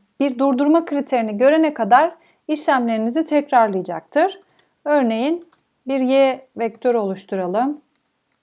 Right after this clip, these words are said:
Ondan bire kadar gitsin. Bakalım y'ye. E, bir i indisiyle başlatalım. İ'yi birden başlatacağız.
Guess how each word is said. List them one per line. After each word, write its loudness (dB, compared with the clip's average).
Ondan 2
bire 0
kadar -2
gitsin. -10
Bakalım -6
y'ye. -6
E, -6
bir -4
i -2
indisiyle -4
başlatalım. -8
İ'yi -4
birden -2
başlatacağız. -6